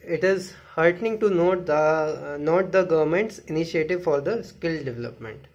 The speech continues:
The creation of appropriate skill would definitely set rural migrants and the urban poor on track towards a inclusive growth. That would be a vital step for boosting manufacturing.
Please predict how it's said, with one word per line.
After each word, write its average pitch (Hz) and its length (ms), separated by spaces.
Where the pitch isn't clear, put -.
The 151 100
creation 208 440
of 202 180
appropriate 175 560
skill 185 300
would 160 280
definitely 190 540
set 180 320
rural 175 240
migrants 151 640
and 135 280
the 143 160
urban 165 340
poor 175 280
on 143 400
track 151 420
towards 147 380
a 226 160
inclusive 156 680
growth. 131 360
That 156 240
would 208 160
be 185 100
a 214 80
vital 151 380
step 165 320
for 247 280
boosting 160 560
manufacturing. 127 680